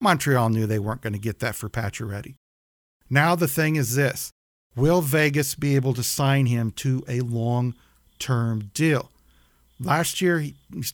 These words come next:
like I said, he's twenty-nine, seventeen goals, twenty assists. Good player, very good player. Uh, he's been in the league around ten years.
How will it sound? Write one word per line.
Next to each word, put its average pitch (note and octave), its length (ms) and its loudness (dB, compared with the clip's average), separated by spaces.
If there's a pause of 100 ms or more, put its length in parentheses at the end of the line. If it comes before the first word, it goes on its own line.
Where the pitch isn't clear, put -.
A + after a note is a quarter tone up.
like B2+ 120 -4
I C3 40 -4
said, C3+ 140 -2
he's A#2 120 -2
twenty-nine, C#3+ 640 0 (240)
seventeen D#3 580 -2
goals, C#3 420 2 (380)
twenty D#3 420 0
assists. C#3+ 640 -2 (420)
Good F#3 200 -2
player, D#3 440 0 (320)
very D#3 440 0
good C3 220 0
player. A2 360 -8 (480)
Uh, D3 100 0
he's C#3+ 140 2
been D3+ 140 2
in E3+ 60 2
the D#3 80 2
league D#3 200 0
around C#3+ 260 2
ten D#3+ 260 -2
years. D3 500 0